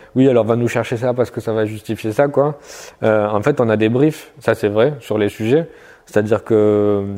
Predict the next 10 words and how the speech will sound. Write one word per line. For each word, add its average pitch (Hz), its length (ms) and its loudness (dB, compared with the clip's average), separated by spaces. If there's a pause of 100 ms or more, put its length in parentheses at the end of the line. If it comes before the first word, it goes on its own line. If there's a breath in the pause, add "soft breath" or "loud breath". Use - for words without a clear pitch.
(600)
comme 113 160 0
on 113 100 -2
parlait 110 200 0
tout 113 100 0
à 113 40 2
l'heure 117 60 0
des 110 100 0
principes 113 320 -6
du 110 80 -2
journalisme, 131 520 0